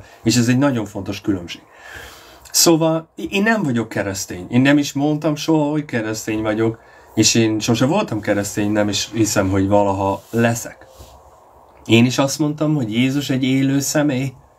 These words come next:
csak nem az a karakter, akinek a kereszténység őt beállítja. Ez az, ami fontos.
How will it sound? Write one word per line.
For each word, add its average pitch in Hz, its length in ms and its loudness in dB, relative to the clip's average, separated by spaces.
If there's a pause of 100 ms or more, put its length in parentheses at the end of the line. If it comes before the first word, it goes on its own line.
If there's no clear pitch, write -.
(280)
csak 117 220 -2
nem 131 420 2 (160)
az 156 460 0 (240)
a - 180 -6
karakter, 143 800 0 (200)
akinek 117 440 0
a 101 80 -6
kereszténység 120 800 0
őt 117 360 0
beállítja. 95 880 -2 (360)
Ez 117 280 4
az, 117 120 -2
ami 127 160 2
fontos. 104 500 -4